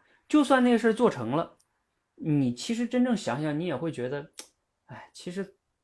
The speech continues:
是我也开心，但是其实好像跟我关系不大，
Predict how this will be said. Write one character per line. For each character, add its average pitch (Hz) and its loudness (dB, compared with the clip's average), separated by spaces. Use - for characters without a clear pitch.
是 - -6
我 143 2
也 147 2
开 139 -2
心， 113 -4
但 220 -2
是 208 0
其 226 -2
实 233 -2
好 131 -2
像 170 -4
跟 208 -2
我 135 -2
关 147 -2
系 165 -8
不 - -12
大， 139 -12